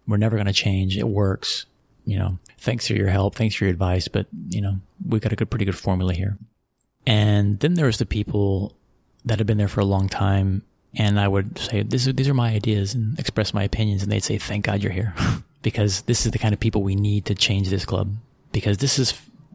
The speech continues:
broken and this is messed up and we need this to work well and this to work better, and you're the kind of guy that can help us out.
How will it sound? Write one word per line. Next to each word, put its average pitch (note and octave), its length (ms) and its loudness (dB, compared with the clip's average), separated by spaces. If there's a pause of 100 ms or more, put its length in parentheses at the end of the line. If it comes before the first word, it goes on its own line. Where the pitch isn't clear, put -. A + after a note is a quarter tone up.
broken A#2 440 2
and G2 280 0 (100)
this C3+ 220 0
is A#2 200 -2 (140)
messed B2 260 0
up B2 300 2
and F#2+ 260 -6 (200)
we A#2+ 100 0
need G2 240 -2
this C#3 160 0
to B2+ 180 0 (140)
work - 340 -2
well G#2+ 360 2
and G2 120 2
this A#2 140 0
to - 100 -2
work A2 220 -8
better, G2+ 280 0
and G2 220 2
you're A2+ 120 4
the A2+ 60 2
kind A2 200 -2
of G#2 60 -2
guy G2 160 2
that G2 100 -2
can G2 80 0
help F#2+ 180 -2
us F2+ 140 -4
out. G2 220 -2